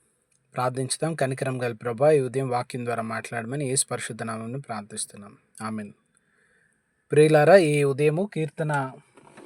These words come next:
ఇరవై నాలుగో కీర్తనలో, "గుమ్మములారా మీ తలలెత్తుకొనుడి,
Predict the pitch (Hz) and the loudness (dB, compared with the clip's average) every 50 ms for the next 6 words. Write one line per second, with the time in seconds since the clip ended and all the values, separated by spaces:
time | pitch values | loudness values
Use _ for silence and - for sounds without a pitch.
0 | - - - - _ _ - 147 143 147 151 156 147 143 139 139 139 127 139 135 | -20 -20 -20 -20 _ _ -4 -2 0 2 2 2 2 2 0 0 0 0 -2 -2
1 | 135 - - 139 131 - - 135 123 120 120 123 170 - - _ _ _ _ _ | -2 -4 -6 -6 -6 -6 -8 -8 -8 -8 -8 -8 -8 -8 -10 _ _ _ _ _
2 | _ _ _ _ _ _ _ _ _ _ _ _ _ 143 135 139 160 170 180 190 | _ _ _ _ _ _ _ _ _ _ _ _ _ -10 -6 -4 -2 0 2 2
3 | 190 185 175 165 151 147 147 147 143 135 - _ _ _ _ _ _ _ _ - | 2 2 4 4 4 4 4 2 0 -2 -4 _ _ _ _ _ _ _ _ -10
4 | 135 135 131 - - 135 135 143 147 143 139 135 - - 131 - 123 123 117 113 | -8 -8 -8 -8 -6 -2 0 0 0 0 -2 -6 -10 -12 -12 -12 -10 -10 -12 -14
5 | 117 - | -16 -18